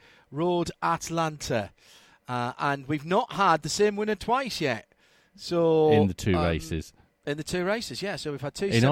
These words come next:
Speaker 2: either
Speaker 1: winners,
Speaker 2: class, though,
Speaker 1: championships.
Speaker 2: because we have
Speaker 1: Correct.
Speaker 2: prototypes as well as G T cars this year.
Speaker 1: Correct. Exactly so. Yeah. So, uh, L M P twos plus the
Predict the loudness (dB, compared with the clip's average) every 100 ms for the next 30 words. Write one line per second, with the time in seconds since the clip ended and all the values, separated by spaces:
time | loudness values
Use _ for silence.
0 | 4 2 2 4 4 2 0 0 0 -4
1 | -8 -4 -4 -4 -6 0 2 2 0 -16
2 | -20 -20 _ _ _ _ _ -6 -2 0
3 | -2 -2 -4 -6 -6 -2 -2 -2 -6 -8
4 | -10 -6 -8 -8 -10 -10 -10 -6 -4 -4
5 | -8 _ _ _ -12 -4 -4 -4 -4 -4
6 | -4 _ _ -8 -8 -8 -6 -2 0 -2
7 | -4 0 2 2 -2 _ -2 -2 0 -4
8 | -2 -2 -2 -2 -6 -14 _ -2 -2 -2
9 | -8 -6 -4 -4 -6